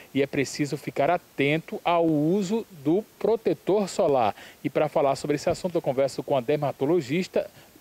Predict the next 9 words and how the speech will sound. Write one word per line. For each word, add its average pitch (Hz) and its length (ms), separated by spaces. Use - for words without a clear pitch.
Tatiane 202 720
Lucena. 170 400
Tatiane, 196 500
então 180 240
quais 220 220
são 226 140
as 165 120
dicas 175 300
necessárias? 151 720